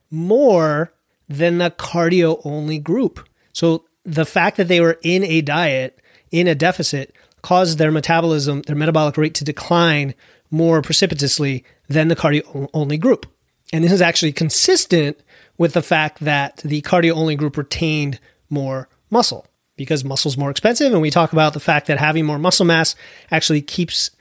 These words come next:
your metabolic rate higher, and that the fat-free mass or your body composition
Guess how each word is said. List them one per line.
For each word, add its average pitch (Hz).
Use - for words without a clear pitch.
your 147
metabolic 156
rate 139
higher, 147
and 151
that 143
the 139
fat-free 170
mass 151
or 143
your 143
body 160
composition 143